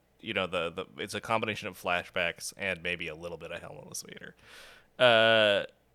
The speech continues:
then I, I, I have to say I will freak out if they show us, like, Clone Wars cartoon accurate Ewan McGregor and Hayden Christensen. That would be super cool. It would be weird,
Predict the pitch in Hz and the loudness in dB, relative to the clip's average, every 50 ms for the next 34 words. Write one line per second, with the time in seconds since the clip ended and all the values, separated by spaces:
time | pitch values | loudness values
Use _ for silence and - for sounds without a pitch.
0 | _ _ _ _ - 131 131 127 139 160 165 151 - - _ _ _ _ _ _ | _ _ _ _ 0 2 4 6 6 6 4 4 2 -2 _ _ _ _ _ _
1 | _ - 120 - - 139 170 240 247 147 123 - 127 98 80 104 143 190 208 147 | _ -6 -4 -2 -2 0 0 0 0 0 0 0 0 2 2 2 2 2 2 0
2 | 101 - - - 113 110 95 - 92 90 82 80 82 95 101 92 - - 107 98 | -2 -4 -4 -4 -4 -4 0 0 0 0 0 -2 -4 -8 -10 -10 -6 -2 -2 0
3 | 98 95 95 92 92 85 - _ _ _ _ _ - - - 127 107 101 98 95 | 0 0 -2 -4 -6 -8 -10 _ _ _ _ _ -10 -2 2 2 4 4 4 4
4 | 90 87 - - - - - - _ _ - 98 95 92 - - - - 98 101 | 2 2 0 -2 -4 -4 -6 -10 _ _ -2 0 0 0 -4 -8 -10 -6 -2 -2
5 | 110 120 127 123 117 117 113 110 104 - - - - 101 - - - 110 104 107 | 0 0 0 0 0 2 2 2 0 -2 -6 -6 -4 -4 -4 -6 -6 -6 -4 -4
6 | 113 117 - - 104 98 92 - - - 95 92 90 87 85 - _ _ _ _ | -6 -6 -6 -4 -2 -2 -2 -4 -6 -8 -4 -2 -2 -2 -4 -6 _ _ _ _
7 | _ _ _ _ _ _ _ _ _ _ _ 104 101 101 98 95 95 90 98 92 | _ _ _ _ _ _ _ _ _ _ _ -8 -6 -6 -4 -6 -6 -4 -4 -4
8 | 90 85 85 87 87 - - 87 85 82 92 85 85 85 85 - 95 92 - - | -4 -2 -4 -6 -6 -6 -8 -10 -10 -10 -10 -10 -10 -10 -12 -12 -12 -12 -12 -12
9 | 107 - - 147 156 165 175 - _ _ _ _ _ _ _ _ _ _ _ _ | -10 -6 -6 -4 -4 -6 -8 -12 _ _ _ _ _ _ _ _ _ _ _ _
10 | _ _ _ _ _ _ _ _ _ _ _ _ _ _ - - _ _ - 113 | _ _ _ _ _ _ _ _ _ _ _ _ _ _ -20 -20 _ _ -20 0
11 | 107 117 120 123 127 123 - 107 101 98 87 95 90 90 87 87 87 85 - _ | 6 8 10 10 10 8 4 -2 -6 -6 -6 -6 -6 -6 -6 -8 -10 -10 -12 _
12 | _ _ _ _ _ _ _ _ _ _ _ _ _ _ _ _ _ _ _ _ | _ _ _ _ _ _ _ _ _ _ _ _ _ _ _ _ _ _ _ _
13 | _ _ _ - - - - - 110 90 - 85 80 _ 104 90 76 64 - 117 | _ _ _ -2 0 0 0 0 -2 -6 -8 -12 -14 _ -12 -10 -10 -8 -2 0
14 | 151 180 180 185 135 110 104 104 123 151 170 208 220 226 196 | 0 2 2 0 -2 -4 -4 -2 -2 -2 -2 -2 -4 -6 -8